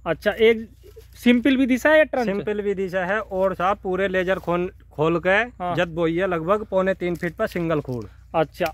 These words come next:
Speaker 1: अच्छा, ये बताओ आप, आप ये बता रहे हैं कि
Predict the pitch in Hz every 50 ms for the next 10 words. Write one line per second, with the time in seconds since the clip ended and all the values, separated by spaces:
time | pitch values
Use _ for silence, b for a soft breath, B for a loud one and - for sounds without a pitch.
0 | - - 190 202 - - 233 226 208 202 196 170 151 127 - 127 123 123 123 131
1 | 143 175 196 - - 277 - b b b b b b b b b b b b b
2 | - - - 180 185 202 220 220 220 202 220 214 185 170 - 160 151 143 143 135
3 | - 147 151 165 175 190 220 - - - - 214 208 226 226 240 -